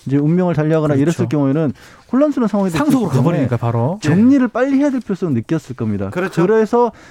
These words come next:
Speaker 1: 그 과정에서 예상치 못했던 실수 아닌 실수가 좀 나왔을 수도 있고
Speaker 3: 네.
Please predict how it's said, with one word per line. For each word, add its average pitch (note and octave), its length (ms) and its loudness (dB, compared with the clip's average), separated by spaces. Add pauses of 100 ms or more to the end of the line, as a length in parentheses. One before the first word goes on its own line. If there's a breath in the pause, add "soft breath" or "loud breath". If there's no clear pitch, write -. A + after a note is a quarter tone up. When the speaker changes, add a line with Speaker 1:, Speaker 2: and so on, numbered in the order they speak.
(160 loud breath)
Speaker 1:
그 A#3+ 220 0
과정에서 E3+ 840 0
예상치 E3+ 380 0
못했던 F3+ 520 -2 (260 soft breath)
실수 C4 360 -2
아닌 G#3+ 160 0
실수가 F#3+ 320 -4
좀 E3+ 100 -4
나왔을 B2 320 -2
수도 - 160 -8
있고 D#3+ 340 -2
Speaker 3:
네. - 60 0